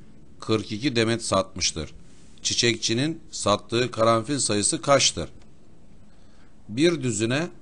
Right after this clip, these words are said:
on iki adettir. Kırk iki demet sattığına göre her demette de on iki tane karanfil olduğuna göre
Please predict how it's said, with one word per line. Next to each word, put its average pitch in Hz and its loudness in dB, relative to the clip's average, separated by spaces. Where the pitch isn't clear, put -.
on 147 4
iki 127 0
adettir. 82 -2
Kırk 123 0
iki 156 0
demet 127 2
sattığına 107 2
göre 95 0
her 127 4
demette 113 0
de 101 2
on 135 2
iki 123 -4
tane 98 0
karanfil 95 0
olduğuna 98 0
göre 110 0